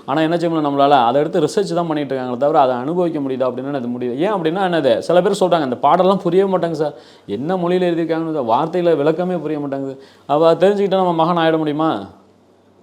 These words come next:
முடியாது. ஏன் அப்படின்னா, நம்ம என்ன அனுபவிக்கணும் வந்திருக்கோமோ, அதை அனுபவிச்சாகணும். அதை அனுபவிச்சால் மட்டும்தான் என்னது? அதுலேருந்து மீண்டு வர முடியும். ஈஸியாம்மா, அதாவது ஞான நிலைங்கிறது within second தான். சொல்லுவாங்களே, இப்படி கை சொகட்ட-, சொரட்டுறதுல தான் ஞானம் கிடைச்சிடும். புத்தர்லாம் ஊர் ஊரா அலைஞ்சாரு, கிடைச்சிதா?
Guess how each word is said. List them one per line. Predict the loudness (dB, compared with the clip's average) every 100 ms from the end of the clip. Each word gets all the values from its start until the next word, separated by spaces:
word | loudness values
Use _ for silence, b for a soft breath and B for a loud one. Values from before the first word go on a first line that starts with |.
| _ _
முடியாது. | -4 4 4 4
ஏன் | 2
அப்படின்னா, | 2 2
நம்ம | 4 6
என்ன | 6 6 4
அனுபவிக்கணும் | 8 6 6 4 2
வந்திருக்கோமோ, | 2 2
அதை | 4 6 6
அனுபவிச்சாகணும். | 6 2 2 0 0
அதை | 0 2
அனுபவிச்சால் | 4 6 6 6 8 8 6
மட்டும்தான் | 0 -2 -2 0
என்னது? | 4 6 6 2 -10 b b b _
அதுலேருந்து | 2 4 4
மீண்டு | 2 2 4
வர | 6
முடியும். | 4 0 -4 -12 _ _
ஈஸியாம்மா, | 0 0 6 6 6 6
அதாவது | 6 8 6 6 4 4
ஞான | 4 2 2
நிலைங்கிறது | 2 2 2 2 0
within | 0 2
second | 2 2 0
தான். | 0 -2 -8 -20 _ _ _ _ _
சொல்லுவாங்களே, | 2 4 6 4
இப்படி | 2 -10 -12 -2
கை | 0 2
சொகட்ட-, | 0 2 4 4 2
சொரட்டுறதுல | 0 0 2 2 2
தான் | 0 0
ஞானம் | 0 0 0
கிடைச்சிடும். | 0 -4 -10 -16 _ _ b b b b -6
புத்தர்லாம் | 4 6 8 6
ஊர் | 6
ஊரா | 8 8
அலைஞ்சாரு, | 8 6 4 2 0
கிடைச்சிதா? | 0 2 4 4 2 -6